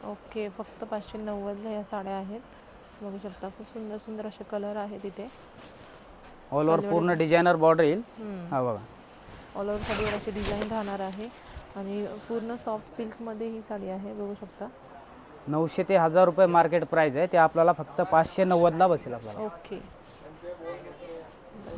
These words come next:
Speaker 2: सिल्कमध्ये हा बनारसी सिल्कमध्ये आहे, कतान सिल्क म्हणून पॅटर्न. हा पण खूप छान आहे, लाईटवेट आणि सॉफ्ट साडी.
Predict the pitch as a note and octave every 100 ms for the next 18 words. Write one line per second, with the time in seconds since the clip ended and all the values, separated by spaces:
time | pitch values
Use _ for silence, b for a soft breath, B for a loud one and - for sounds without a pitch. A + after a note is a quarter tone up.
0 | F3+ E3+ - - - - - - - F#3
1 | G3+ G3 F#3+ F3+ F3+ F#3+ G3 - - G3
2 | F3+ F3+ D#3+ F3+ F3 F3+ F#3 F3 F3+ E3
3 | D#3+ D3 D3 C3+ F#3+ - - - - -
4 | B3+ - - - - C#3+ F#3 F3+ F#3 F3
5 | F#3 E3 C3+ G#2+ - - B2 C#3+ E3 F#3
6 | F3 F3+ F#3 - F#3+ - F3 D#3+ C3